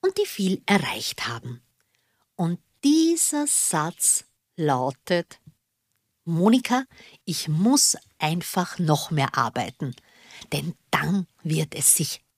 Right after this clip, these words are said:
ausgehen.“ Und ich sag's dir ehrlich, ich verstehe auf der einen Seite diesen Satz, ich kenn ihn selbst. Ich habe ihn nämlich auch selbst gedacht und bin vor einigen Jahren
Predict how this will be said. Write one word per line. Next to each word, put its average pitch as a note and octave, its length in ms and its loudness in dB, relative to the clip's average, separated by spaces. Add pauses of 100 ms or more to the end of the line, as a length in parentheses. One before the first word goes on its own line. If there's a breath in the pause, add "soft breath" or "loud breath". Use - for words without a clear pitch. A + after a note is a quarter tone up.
ausgehen.“ - 580 -2 (840)
Und G#3+ 380 2 (180)
ich - 100 -6
sag's A#3 200 0
dir - 80 0
ehrlich, G3 340 0
ich - 120 -6
verstehe D4+ 760 0
auf E3 140 0
der - 140 0
einen D3+ 340 -2
Seite E3 640 0 (260)
diesen A3 240 4
Satz, G#3 420 0 (440 soft breath)
ich - 160 0
kenn A#3 220 2
ihn B3+ 160 4
selbst. - 720 -2 (340 loud breath)
Ich - 200 0
habe D4 180 4
ihn D#4 80 2
nämlich D#4 340 0 (260)
auch - 160 -2
selbst - 580 2
gedacht - 540 -10 (680 loud breath)
und D#3+ 220 -2 (120)
bin C#4+ 300 2 (200)
vor - 240 -6 (160)
einigen F#3 600 0
Jahren C#3 600 -2